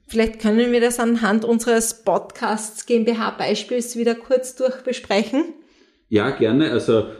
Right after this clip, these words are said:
Speaker 2: gehen wir davon aus, wir haben fünfzig fünfzig,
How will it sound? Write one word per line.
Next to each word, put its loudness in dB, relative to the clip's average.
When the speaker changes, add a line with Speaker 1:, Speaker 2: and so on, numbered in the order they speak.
Speaker 2:
gehen 4
wir 4
davon 0
aus, 0
wir 2
haben 0
fünfzig -2
fünfzig, 0